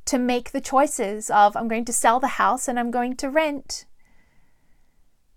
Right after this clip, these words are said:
And I'm going to rent for a year and I'm gonna take the money out of the house and I'm gonna start a florist's business and I'm going to see what happens."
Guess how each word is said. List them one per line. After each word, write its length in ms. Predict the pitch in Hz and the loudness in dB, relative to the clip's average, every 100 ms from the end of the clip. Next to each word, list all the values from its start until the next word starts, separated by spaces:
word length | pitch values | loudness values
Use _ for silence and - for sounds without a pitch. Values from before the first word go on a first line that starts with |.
| _ _ - | _ _ -4
And 80 | |
I'm 80 | 247 | -2
going 200 | 247 254 | 0 0
to 120 | 277 | 0
rent 240 | 262 277 294 | 2 0 0
for 220 | - 302 | 2 4
a 80 | 294 | 4
year 260 | 233 233 | 4 6
and 100 | 240 | 6
I'm 80 | 240 | 4
gonna 200 | 240 226 | 2 0
take 240 | 233 262 - | 0 0 0
the 80 | |
money 320 | 233 233 262 254 | 2 4 4 6
out 160 | 240 | 6
of 40 | 247 | 4
the 140 | 233 | 2
house 260 | 226 226 - | 2 2 0
and 120 | 254 | 0
I'm 80 | 262 | 2
gonna 180 | 262 | 2
start 340 | 262 - 247 247 | 0 2 2 2
a 40 | |
florist's 680 | - 269 269 277 - - - | 0 4 4 4 0 -12 -8
business 440 | 262 240 247 240 | -4 -4 -2 -4
and 100 | 233 | -2
I'm 100 | 226 | -4
going 220 | 220 220 214 | -4 -4 -4
to 80 | |
see 220 | 226 240 226 | -4 -4 -4
what 140 | 214 | -4
happens." 640 | - - - 214 - - | -6 -10 -12 -14 -12 -12